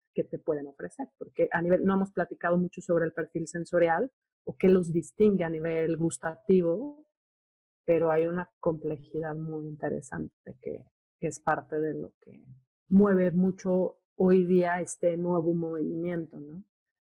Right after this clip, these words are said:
Si dijera, si analizáramos un poco el perfil de quiénes son los consumidores de vino natural, es muy interesante el patrón de lo que vemos allá adentro. De hecho, no sé si ustedes han observado algo en, en, en el caso de allá de Nueva York, el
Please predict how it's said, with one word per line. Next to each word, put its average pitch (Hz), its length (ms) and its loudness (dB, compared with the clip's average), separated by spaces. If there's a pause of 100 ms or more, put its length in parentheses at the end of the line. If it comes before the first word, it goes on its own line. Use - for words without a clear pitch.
Si 175 100 0
dijera, 165 500 -6
si 190 180 4
analizáramos 190 680 2
un 202 120 0
poco 208 200 -2
el 202 100 2
perfil 180 360 -2
de 180 140 -4
quiénes 202 340 2
son 190 140 0
los 185 140 -2
consumidores 165 720 -2
de 160 120 4
vino 165 280 0
natural, 156 680 -2 (680)
es - 120 -6
muy 180 140 6
interesante 165 560 0
el 165 60 -2
patrón 165 380 -6
de 160 80 -2
lo 160 120 -6
que - 120 -10
vemos 151 340 -8
allá 147 180 -8
adentro. 160 360 -4
De 175 60 6
hecho, 175 180 -6
no 196 140 -2
sé 190 140 -8
si 180 120 -14
ustedes 170 360 -8
han 160 120 -16
observado 156 500 -8
algo 151 180 -12 (580)
en, 160 260 -14
en, 170 240 -4 (120)
en 165 680 -4
el 165 140 -6
caso 175 260 -4
de 175 100 0
allá 165 200 4
de 170 100 -4
Nueva 160 260 -2
York, 151 360 0
el 151 160 -2